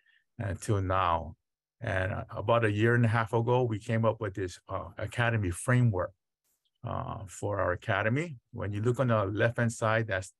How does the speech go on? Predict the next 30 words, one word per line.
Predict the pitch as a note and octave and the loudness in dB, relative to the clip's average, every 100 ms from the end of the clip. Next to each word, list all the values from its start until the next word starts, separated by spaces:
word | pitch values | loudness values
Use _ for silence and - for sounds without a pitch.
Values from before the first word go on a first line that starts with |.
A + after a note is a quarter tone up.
| _ - | _ -14
that, | - _ _ _ - _ | -14 _ _ _ -20 _
that's | - G2 | -6 -6
the | F#2+ | -6
pathways | - A#2+ A#2+ C3+ B2+ A#2+ | 2 2 2 2 2 4
that | B2+ | 2
we | C3+ | 2
have. | B2+ C3+ D3 A2 | 2 2 2 -2
I'm | G2+ | -6
gonna | G2 F#2+ | -4 -4
explain | F2 - A2 G#2+ G#2 | -4 -6 0 0 2
Max | F#2+ F#2+ - - | 0 -2 -6 2
X, | C#3 - - - | 2 2 -6 -14
program, | - B2 B2 B2 B2 | 0 2 4 2 0
and | G2+ G2 | -2 -8
competitive, | - F#2 - B2 C3 D3+ D3+ - _ _ _ _ _ _ _ _ - | -10 -6 -2 0 0 0 0 -4 _ _ _ _ _ _ _ _ -8
and | A2+ G2 F#2 | -4 -2 -4
the | |
core | - - C#3+ | -4 2 4
classes, | C#3 D3+ C3 C3 - C#3 C#3 B2 - - | 4 0 0 0 -2 -2 -2 -6 -12 -12
and | G#2 G2 | -8 -6
the | F2 - | -8 -2
three | D#3 D#3+ C#3 | 4 4 4
training | D3+ C#3 C3+ | 2 2 2
centers | B2+ - A2 A#2 E3+ - - _ _ _ _ _ _ | 0 2 2 2 0 -10 -20 _ _ _ _ _ _
that | A2 G#2 | -2 2
lead | A2+ A#2+ | 2 4
up | A2+ A2+ | 4 2
to | B2 G#2 | -4 -2
the | F#2+ | 0
Ready | A2 A2+ | 0 0